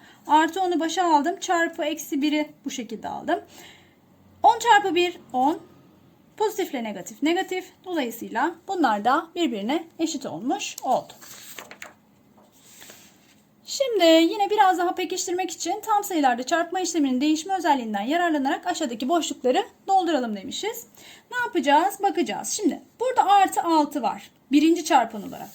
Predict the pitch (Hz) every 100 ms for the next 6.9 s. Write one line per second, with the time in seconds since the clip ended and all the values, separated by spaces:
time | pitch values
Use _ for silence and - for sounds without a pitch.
0 | - - 359 440 427 370 381 466 415 381
1 | 370 440 415 349 - - 311 370 392 427
2 | 392 302 240 214 175 165 - - - -
3 | - 427 523 523 - 359 381 381 427 466
4 | 349 320 277 254 247 226 220 208 254 349
5 | 262 269 427 370 370 381 370 302 214 214
6 | 180 175 185 - 370 349 254 254 359